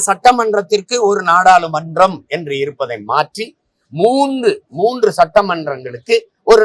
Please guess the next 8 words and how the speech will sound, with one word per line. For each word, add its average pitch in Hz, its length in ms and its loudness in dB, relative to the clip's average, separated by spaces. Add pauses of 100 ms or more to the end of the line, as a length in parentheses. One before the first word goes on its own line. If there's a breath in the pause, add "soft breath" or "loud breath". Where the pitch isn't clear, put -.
(120)
நாடாளுமன்றம் 185 680 2
என்று 135 220 -16
கொண்டு 151 240 -10
வரும்போது 131 340 -6 (120)
உரிய 226 280 0
பிரதிநிதித்துவம், 156 580 -12
முதன்மைத்துவம் 139 600 -12
இருக்குங்கிறது 156 520 -10